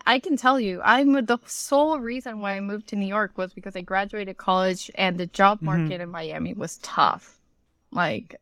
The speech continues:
Speaker 1: a graduate out of college, there was a lot of us, especially graduating
Speaker 2: Mm-hmm.
Speaker 1: from the, in business. I graduated in English literature, <laughs> but, uh, people going into, wanting to go into the same jobs and not enough jobs for everyone else. So I, I made that move to New York. And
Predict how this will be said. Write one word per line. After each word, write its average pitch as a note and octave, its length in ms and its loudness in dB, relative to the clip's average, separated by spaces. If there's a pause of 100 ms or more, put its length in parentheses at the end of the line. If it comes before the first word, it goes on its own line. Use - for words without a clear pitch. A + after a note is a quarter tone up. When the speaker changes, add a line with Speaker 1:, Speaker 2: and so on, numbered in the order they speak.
Speaker 1:
a G3 80 6
graduate G3 540 4
out F3 140 -2
of F3 80 -12
college, F3 520 -8
there E3+ 140 -6
was E3+ 160 -12
a - 80 -8
lot F#3+ 300 4
of G#3 100 2
us, G3+ 380 2 (380)
especially G3+ 440 0
graduating F3+ 580 0
Speaker 2:
Mm-hmm. D3+ 120 0
Speaker 1:
from E3+ 260 -4
the, F3+ 320 -2
in F3 100 2
business. G3 600 0 (360)
I - 40 -10
graduated E3+ 500 2
in E3 40 -14
English F3 420 -10
literature, A3 480 4
<laughs> G3+ 80 2
but, A3+ 140 4
uh, C4 140 8 (400)
people D#4+ 260 6
going C4+ 320 6
into, A3+ 360 0
wanting A#3 300 2
to G#3+ 100 -10
go G3+ 140 -2
into G3+ 200 -8
the G3 80 -12
same G3 260 -10
jobs F#3+ 280 4
and F#3 140 -2
not G3 240 4
enough F3 280 -10
jobs E3 260 -10
for D#3+ 100 -12
everyone D#3+ 320 -12
else. - 220 -10
So F#3+ 200 -6
I, C4 360 8 (160)
I G#3+ 160 4
made G3 300 -4
that F3+ 160 -6
move F#3 220 -14
to - 100 -20
New F#3 80 -12
York. A3 260 0
And F#3+ 160 -2